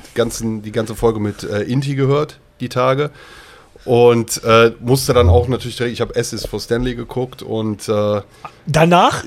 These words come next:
Speaker 1: Ja, ja, der hab ich direkt danach, äh, geguckt.
Speaker 2: War
Speaker 1: Jetzt,
Speaker 2: gut, ne?
Speaker 1: letzten Sonntag, ja, war mega.
Speaker 2: Ja.
Speaker 1: Und, ähm, hab dann auch nochmal so dieses Ding gehabt von, ähm, also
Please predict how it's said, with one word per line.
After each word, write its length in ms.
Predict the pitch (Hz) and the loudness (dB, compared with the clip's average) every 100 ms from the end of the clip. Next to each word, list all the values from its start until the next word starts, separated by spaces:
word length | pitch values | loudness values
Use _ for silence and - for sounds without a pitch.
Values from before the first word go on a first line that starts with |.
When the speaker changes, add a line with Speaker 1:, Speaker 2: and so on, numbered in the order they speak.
| - | -4
Speaker 1:
Ja, 140 | 131 | 2
ja, 160 | 135 127 | 4 4
der 100 | 110 | 2
hab 80 | 117 | 0
ich 80 | 107 | -2
direkt 240 | 117 113 | -2 2
danach, 240 | 113 113 | 2 2
äh, 300 | 117 107 104 | 0 -6 -6
geguckt. 280 | 104 - 160 | -6 -4 2
Speaker 2:
War 120 | 165 | 4
Speaker 1:
Jetzt, 80 | 196 | 6
Speaker 2:
gut, 160 | 320 247 | 8 6
ne? 140 | 175 | 4
Speaker 1:
letzten 180 | - 113 | 2 2
Sonntag, 400 | 110 135 143 123 | 0 2 2 2
ja, 200 | 117 131 | 4 4
war 120 | 104 | 2
mega. 340 | 101 127 101 95 - | 0 -4 -4 -10 -4
Speaker 2:
Ja. 200 | - 143 - | 4 4 4
Speaker 1:
Und, 400 | 127 123 113 - | 2 2 0 -2
ähm, 340 | 113 113 107 101 - - | 4 4 4 -4 -12 -8
hab 220 | 123 131 | -4 2
dann 160 | 160 165 | 4 4
auch 100 | 151 | 4
nochmal 260 | 170 156 | 4 4
so 120 | 143 143 | 2 -4
dieses 320 | 147 143 135 | -6 -6 -6
Ding 160 | 156 | -2
gehabt 260 | 160 123 135 | 0 0 -2
von, 380 | - 127 127 110 | -2 0 0 0
ähm, 300 | 113 113 113 - - - - - - - | 0 0 -2 -8 -20 -20 -20 -20 -20 -4
also 200 | 143 143 | -2 -2